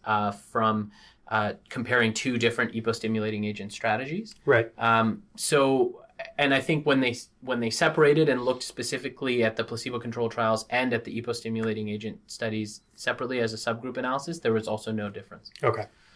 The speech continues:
Speaker 1: So, you know, I think this raises the really import-, a couple of really important questions in my mind. So I totally agree with you that one, very heterogeneous group of studies,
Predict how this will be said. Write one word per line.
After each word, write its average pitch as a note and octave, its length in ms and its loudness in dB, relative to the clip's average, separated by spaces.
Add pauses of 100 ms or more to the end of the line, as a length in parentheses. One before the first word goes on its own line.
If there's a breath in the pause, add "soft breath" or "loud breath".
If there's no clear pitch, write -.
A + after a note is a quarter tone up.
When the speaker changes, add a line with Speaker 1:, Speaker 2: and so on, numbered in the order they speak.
(760 soft breath)
Speaker 1:
So, A3 580 8
you C4+ 100 4
know, D4 80 8
I B3+ 80 8
think F4 220 4
this F4 180 6
raises G3+ 340 6
the D#3 120 4
really D#3+ 180 8
import-, D#3 380 2
a D3+ 80 0
couple F#3+ 320 6
of C3+ 100 2
really C#3+ 160 6
important C3+ 360 2
questions B2+ 340 0
in A#2+ 80 0
my A#2 100 4
mind. G#2+ 240 2
So C3+ 180 4
I C3 100 4
totally F3+ 400 6
agree B2+ 200 4
with B2 160 0
you A#2+ 140 2
that G#2+ 260 2 (240)
one, C3 520 4
very B2+ 280 6
heterogeneous A#2+ 960 2
group B2 340 -2
of A2+ 100 2
studies, A2 520 0